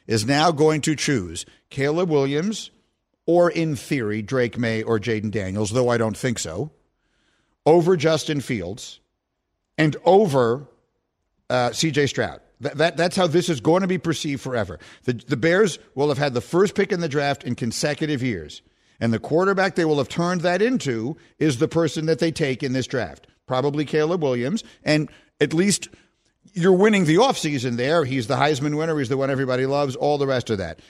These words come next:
You could have taken, uh, C J Stroud last year. He looks like he's ready to light the world on fire.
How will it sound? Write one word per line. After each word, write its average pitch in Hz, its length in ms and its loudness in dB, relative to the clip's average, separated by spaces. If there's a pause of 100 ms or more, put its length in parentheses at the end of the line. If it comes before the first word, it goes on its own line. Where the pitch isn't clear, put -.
(120)
You 113 160 -4
could 147 160 2
have 135 140 -2
taken, 139 560 0 (400)
uh, 117 240 2
C 151 160 0
J 139 160 2
Stroud 147 320 -2
last 107 260 -4
year. 95 240 -6
He - 220 -2
looks 156 260 2
like 147 120 0
he's 131 180 -2
ready 139 240 0
to 127 40 -2
light 131 200 -2
the 127 100 -4
world 127 280 0
on 107 120 -4
fire. 92 360 -6